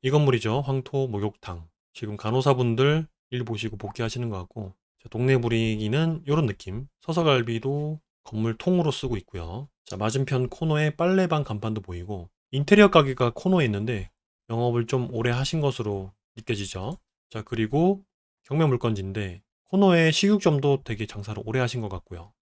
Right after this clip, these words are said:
커피의 바나다도 간판 보면 영업을 좀 오래 하신 것으로 보여지고 손님들도 이렇게 앉아있네요.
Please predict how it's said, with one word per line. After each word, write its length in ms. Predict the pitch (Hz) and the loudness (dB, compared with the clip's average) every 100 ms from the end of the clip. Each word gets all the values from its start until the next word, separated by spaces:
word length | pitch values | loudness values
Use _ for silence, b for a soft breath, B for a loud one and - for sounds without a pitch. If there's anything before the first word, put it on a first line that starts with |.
| _ | _
커피의 340 | - 180 190 156 | -6 2 4 4
바나다도 440 | 113 113 107 147 | 2 0 0 -4
간판 360 | - 107 117 117 | -6 -8 -6 -6
보면 360 | 98 113 101 - _ 113 | -6 -6 -8 -14 _ -6
영업을 320 | 107 104 101 | -4 -2 -4
좀 180 | 98 92 | -6 -6
오래 140 | 101 | -6
하신 240 | 107 - | -6 -4
것으로 260 | 101 95 110 | -4 -4 -6
보여지고 380 | - 98 90 87 | -6 -8 -8 -8
손님들도 540 | - 156 151 117 131 | -2 0 2 2 0
이렇게 220 | 110 - | -4 -8
앉아있네요. 500 | 92 90 90 92 90 | -10 -6 -6 -6 -10